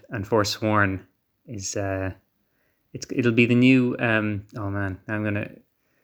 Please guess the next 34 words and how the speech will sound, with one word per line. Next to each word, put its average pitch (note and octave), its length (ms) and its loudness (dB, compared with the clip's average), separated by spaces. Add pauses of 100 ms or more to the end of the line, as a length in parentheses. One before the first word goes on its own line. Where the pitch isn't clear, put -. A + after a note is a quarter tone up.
(460)
show A2 260 2
my G#2 440 2
lack A2 320 4
of G2+ 220 -4
being G#2+ 220 -2
in G#2 100 -2
touch G#2+ 320 -2
with F#2+ 260 -4
what G2+ 360 0
our G2+ 460 2
common G#2 280 -4
phrase G#2+ 260 4
is. F#2+ 120 -4
What A2 120 -2
do C3+ 80 -4
people C#3 220 -2
say B2+ 240 0
now? G#2+ 220 2
What's A2 160 -6
the B2+ 60 -4
thing B2 200 -4
that A#2 120 -4
people B2 180 -6
say? G#2+ 420 -4 (1700)
I - 80 -18
don't G2+ 160 -10
know. G2+ 260 -6
I A#2+ 60 -4
don't A#2+ 100 -4
know G2 60 -6
what G#2+ 140 -6
people - 200 -16
say. G#2 360 -8
<laughs> - 60 -10